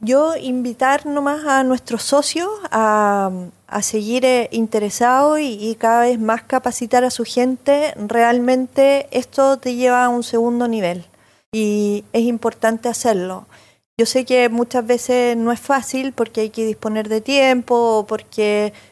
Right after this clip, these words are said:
no tienes la certeza que, em, que la persona capacitada va a permanecer contigo para siempre, pero es parte de los desafíos y hay que ir haciendo los ajustes necesarios. Así que seguir aprovechando este convenio que tenemos con el Centro de Capacitación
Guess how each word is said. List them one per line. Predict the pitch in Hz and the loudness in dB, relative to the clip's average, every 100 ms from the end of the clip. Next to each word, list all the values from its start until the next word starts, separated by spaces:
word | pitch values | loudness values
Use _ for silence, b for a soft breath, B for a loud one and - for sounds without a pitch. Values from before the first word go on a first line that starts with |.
| - | -8
no | 220 | -4
tienes | 233 233 226 | 0 0 -2
la | 220 | -4
certeza | - 214 - 262 - 269 277 | -6 -6 0 -2 0 -4 -4
que, | 247 240 233 220 - - | -4 -4 -2 -4 -8 -12
em, | 208 202 196 190 185 185 _ _ _ - | -6 -4 -4 -6 -10 -16 _ _ _ -2
que | 220 | 2
la | 214 | 2
persona | 214 - 226 | 0 -4 -2
capacitada | 226 220 214 226 208 233 240 233 | 0 -2 -2 -6 0 2 2 4
va | 220 | 2
a | |
permanecer | 220 214 214 214 - 240 | 0 -4 -6 -6 -6 -6
contigo | 226 226 240 240 226 220 202 196 - | -8 -10 -8 -4 -2 -2 -4 -6 -2
para | 214 | -2
siempre, | 208 330 262 220 240 285 B B B B _ - | -2 -4 -4 -2 -4 -4 B B B B _ 2
pero | 254 254 254 254 254 247 - | 4 6 6 4 2 -2 -10
es | |
parte | - - 302 - | -4 0 0 2
de | 302 | 0
los | 294 285 | 2 0
desafíos | 277 - 262 - 302 320 330 339 | -2 -4 -6 -4 -4 -2 -4 -4
y | 277 | 0
hay | 262 262 | 0 -2
que | - | -6
ir | 269 | -6
haciendo | 262 - 269 269 | -6 -6 -4 -2
los | 254 247 | -2 -4
ajustes | 247 - 254 269 | -6 -6 -6 -4
necesarios. | 254 247 240 - 269 208 202 | -4 -4 -6 -4 -4 -4 -8
Así | 202 240 | -8 -8
que | 226 | -6
seguir | 226 214 214 240 | -6 -6 -4 -2
aprovechando | 240 247 240 233 240 247 254 285 | 0 0 -2 -2 -2 -2 -2 -4
este | 269 247 - 226 | -4 -8 -12 -10
convenio | 214 214 226 240 247 | -10 -8 -8 -6 -4
que | 254 | -4
tenemos | 247 247 254 254 | -4 -4 -4 -4
con | 254 | -4
el | 240 | -6
Centro | 220 240 240 240 | -4 -6 -2 -2
de | |
Capacitación | 240 220 220 220 214 - 254 285 | 0 -2 -2 -6 -8 -4 -4 -4